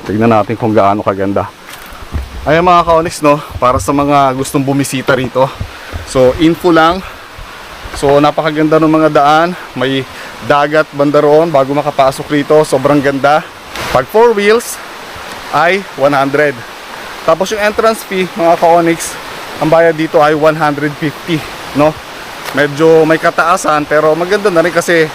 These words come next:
I think tulong ito, no, sa mga katutubo rito. Narito tayo ngayon sa Agbalala Falls, Abra de Ilog, Occidental, Mindoro.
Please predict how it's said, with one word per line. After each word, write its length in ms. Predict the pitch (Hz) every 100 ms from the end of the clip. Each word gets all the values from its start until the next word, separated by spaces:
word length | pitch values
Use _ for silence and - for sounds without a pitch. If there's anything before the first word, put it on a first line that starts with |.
| - - - - - -
I 120 | 165
think 160 | 190 214 -
tulong 400 | 202 208 220 208
ito, 240 | 208 226 190
no, 80 | 196 - -
sa 160 | - 156
mga 400 | 160 165 160 151 - - -
katutubo 640 | 165 180 170 170 160 160
rito. 240 | 151 143 156 - 143 - - - 110
Narito 320 | 139 175 196
tayo 320 | 220 202 214
ngayon 400 | 214 208 196 220
sa 240 | 240 - - -
Agbalala 720 | 214 190 170 208 202 202 196
Falls, 320 | - 214 240 - - - - - 139
Abra 320 | 180 202 202
de 240 | 202 190
Ilog, 240 | 190 202 190 - 202
Occidental, 800 | 226 - 233 202 202 196 185 190 185 - 131
Mindoro. 640 | 190 220 185 170 156 185